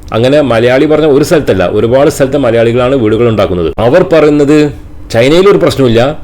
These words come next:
പിന്നെ ചൈനയിൽ ഇപ്പോൾ ഈ വൈറസ് വന്നു എന്ന് അറിയണമെന്നുണ്ടെങ്കിൽ ചൈനക്കാർ മലയാളം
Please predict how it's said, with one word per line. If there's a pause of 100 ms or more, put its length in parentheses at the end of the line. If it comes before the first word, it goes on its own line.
(500)
പിന്നെ (300)
ചൈനയിൽ
ഇപ്പോൾ
ഈ
വൈറസ്
വന്നു
എന്ന്
അറിയണമെന്നുണ്ടെങ്കിൽ (100)
ചൈനക്കാർ
മലയാളം